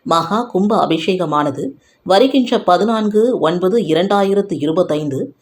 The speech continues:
ஞாயிற்றுக்கிழமை அன்று நடைபெறவுள்ளது. இந்நிலையில் இன்று கும்பாபிஷேகத்திற்கான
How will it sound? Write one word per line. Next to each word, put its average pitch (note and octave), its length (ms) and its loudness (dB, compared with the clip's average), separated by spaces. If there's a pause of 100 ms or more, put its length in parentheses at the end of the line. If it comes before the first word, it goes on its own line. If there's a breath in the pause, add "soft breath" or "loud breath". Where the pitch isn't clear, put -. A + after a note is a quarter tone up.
(320)
ஞாயிற்றுக்கிழமை G#3 720 0
அன்று D#3+ 280 0
நடைபெறவுள்ளது. C#3+ 680 -4 (520 soft breath)
இந்நிலையில் A#3 480 4
இன்று G3+ 260 0
கும்பாபிஷேகத்திற்கான G3 1160 0